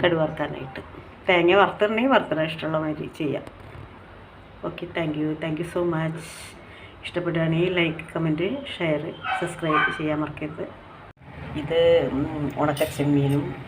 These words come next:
ഏത്തക്കായും കൂടിയിട്ട് ഇട്ട് വെച്ചതാട്ടോ. ഇട്ട് വെക്കുകയാണ്. ഇനി തേങ്ങയും കൂടി ചേർക്കാനുണ്ട്. മുളക് പൊടി ഒരു, ഒരു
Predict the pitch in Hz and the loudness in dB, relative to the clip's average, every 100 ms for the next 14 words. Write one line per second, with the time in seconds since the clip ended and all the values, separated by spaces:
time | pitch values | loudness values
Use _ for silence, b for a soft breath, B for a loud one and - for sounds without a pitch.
0 | - - 143 143 135 147 143 143 147 147 | -4 2 2 2 0 4 6 4 2 -2
1 | 135 147 165 - - - 147 - 120 123 | -4 -4 -6 -8 -8 -4 -4 -2 0 0
2 | 131 139 - - - - - - - 165 | 0 -4 -6 -10 -10 -10 -8 -8 -2 -2
3 | 202 226 - - - - 135 - - - | -2 -6 -12 -12 -12 -12 -12 -10 -10 -12
4 | - - 147 - 156 123 - - - - | -10 -8 -6 6 8 8 2 -4 -10 -10
5 | - - - - - - - - - - | -10 -10 -10 -10 -12 -12 -12 -10 -10 -10
6 | - 175 196 180 156 147 147 143 165 156 | -6 4 8 10 8 4 2 4 2 4
7 | 135 131 131 131 139 139 139 156 190 190 | 2 2 4 6 6 6 2 2 0 -2
8 | - - 156 156 156 | -2 2 4 4 2